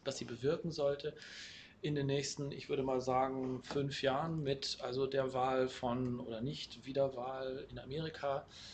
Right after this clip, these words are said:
und den, sagen wir mal, globalen Perspektiven und der wackeligen Weltlage.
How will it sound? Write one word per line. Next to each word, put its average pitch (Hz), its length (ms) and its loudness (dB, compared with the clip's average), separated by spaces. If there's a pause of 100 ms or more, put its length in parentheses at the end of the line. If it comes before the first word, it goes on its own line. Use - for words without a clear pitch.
(420)
und 139 380 2
den, 120 260 4
sagen 131 140 2
wir 135 60 -2
mal, 117 160 -2
globalen 131 640 2
Perspektiven 135 720 -4
und 131 220 -8
der 123 340 -2 (320)
wackeligen 135 460 -4
Weltlage. 127 520 0